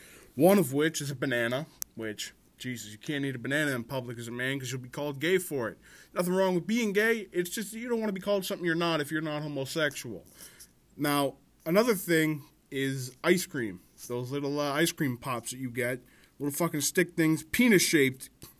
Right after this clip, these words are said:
That's the main feature of them. They're fucking penis-shaped, both of them. Now, what you do with the banana is you slowly open the banana, take a bit off the top,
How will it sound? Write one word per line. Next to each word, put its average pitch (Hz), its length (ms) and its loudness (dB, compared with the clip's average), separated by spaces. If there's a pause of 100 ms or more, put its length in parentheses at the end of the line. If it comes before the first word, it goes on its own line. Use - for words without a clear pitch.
(140)
That's 160 240 0
the 190 80 -2
main 180 240 2
feature 190 380 -2
of 117 80 -4
them. 117 80 -8
They're 113 120 -10
fucking 196 340 -2
penis-shaped, 143 540 -4
both 160 240 2
of 117 80 -10
them. 95 160 -16 (560)
Now, 180 360 2 (220)
what 165 160 0
you 160 60 -8
do 247 80 2
with 254 120 2
the - 40 0
banana 233 320 8
is 151 480 2
you 139 180 -4
slowly 139 840 10 (300)
open 139 320 -2
the 170 80 0
banana, 92 520 -6 (800)
take - 280 -12
a 82 40 -14
bit 90 260 -14
off 104 260 -12
the - 100 -14
top, 135 460 -10